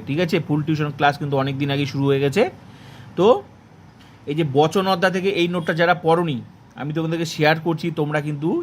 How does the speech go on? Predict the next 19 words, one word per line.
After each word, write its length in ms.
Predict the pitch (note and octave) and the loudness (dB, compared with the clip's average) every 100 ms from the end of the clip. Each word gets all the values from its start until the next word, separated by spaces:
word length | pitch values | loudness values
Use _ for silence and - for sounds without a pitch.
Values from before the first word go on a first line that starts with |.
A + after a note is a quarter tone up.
| - | -4
এটা 120 | C3+ D#3 | 0 0
নোট 140 | D#3 D#3 C3 | 2 0 0
লিখে 220 | C3 C#3 E3 D#3 | -2 0 0 2
নিয়ে 160 | G#3+ C4 - - - | 2 2 -4 -14 -8
সঙ্গে 200 | C#3 C#3+ B2+ | -4 0 0
বাকি 200 | C3 F3+ | 0 -2
নোটগুলো 280 | E3 D3 D3+ C#3+ | -4 -2 -2 -2
কিন্তু 140 | C#3 E3 | -4 -4
তোমরা 180 | D3+ D#3 D#3+ | -4 -4 -4
প্রোফাইলে 420 | C#3+ C#3+ C3+ D#3 E4+ - - B2 | -4 0 0 0 -2 -6 -14 -4
ভিজিট 260 | C3 C3+ C#3 | -2 0 0
করে 160 | C#3+ E3 D#3 | 0 2 2
নেবে, 160 | A#2 G#2+ - - - | 0 -4 -12 -14 -4
ঠিক 120 | E3+ | 0
আছে? 160 | E3+ C#3 - - - - - - - | 0 -2 -4 -14 -20 -20 -20 -4 4
তো 100 | F#3+ G3 - _ _ - _ - D#3+ - | 6 4 0 _ _ -20 _ -18 -18 -10
প্রশ্নটা 440 | F#3+ F#3+ - G#3 G3 | -6 -4 -2 0 0
কি, 60 | G3+ G#3+ - | 0 -2 2
পদের 300 | E3+ E3+ G3 | 2 4 2